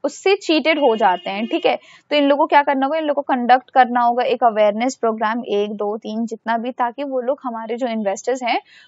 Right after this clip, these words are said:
उनको एडुकेट कर पाए, and accordingly they will be able to work।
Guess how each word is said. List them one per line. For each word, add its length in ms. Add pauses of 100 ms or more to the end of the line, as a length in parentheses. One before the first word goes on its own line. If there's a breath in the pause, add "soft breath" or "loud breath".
(120 soft breath)
उनको 360
एडुकेट 500
कर 200
पाए, 160
and 120
accordingly 560
they 180
will 220
be 160
able 280
to 160 (420)
work। 160